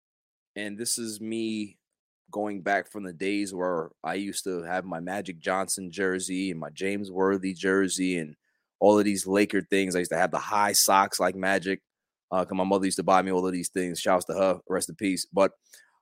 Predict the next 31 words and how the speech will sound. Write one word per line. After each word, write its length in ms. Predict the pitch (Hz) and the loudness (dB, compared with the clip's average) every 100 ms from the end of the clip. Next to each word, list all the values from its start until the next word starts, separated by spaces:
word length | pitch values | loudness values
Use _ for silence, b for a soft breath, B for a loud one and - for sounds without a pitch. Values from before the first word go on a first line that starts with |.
| 110 | 10
um, 560 | 113 113 107 101 90 - _ _ _ _ _ _ - | 12 12 10 4 -6 -12 _ _ _ _ _ _ -6
I 220 | - 107 131 | 2 6 6
have 240 | 131 107 | 6 4
never 640 | 113 120 139 113 107 - _ _ _ _ _ _ - | 0 6 6 6 4 0 _ _ _ _ _ _ -10
used 420 | 101 123 123 117 | 2 4 4 0
the 80 | 101 | -4
Clippers 720 | - - 143 151 147 165 - - _ | -2 2 4 4 2 0 -4 -10 _
in 100 | 98 | -6
a 80 | 95 | -4
video 400 | 90 123 120 104 | -2 2 4 4
game 460 | 87 87 82 78 - _ _ _ _ _ | 0 -4 -4 -10 -16 _ _ _ _ _
in 80 | - | -4
my 120 | 87 | -2
entire 380 | 90 - 117 113 | -2 0 4 4
life. 460 | 107 87 - - - _ - | 4 -2 -6 -12 -14 _ 6
I've 200 | 110 117 | 6 6
used 260 | 110 104 - | 0 -2 6
every 440 | 123 151 156 185 208 | 12 12 10 4 6
single 640 | - 202 180 160 156 156 - | 8 10 8 8 8 8 6
N 220 | 127 143 | 4 4
B 180 | 139 143 | 6 8
A 160 | 139 131 | 8 6
team. 500 | - 123 92 69 73 | 0 -2 -2 -6 -12
I've 120 | 80 | -10
used, 240 | 107 110 - | -6 -4 0
fra-, 180 | 135 | 2
you 80 | 135 | 4
know, 80 | 131 | 4
played 300 | 92 151 143 | 6 4 4
franchises 720 | - 151 151 147 147 147 139 | 4 4 6 8 8 8 6
and 140 | 139 | -2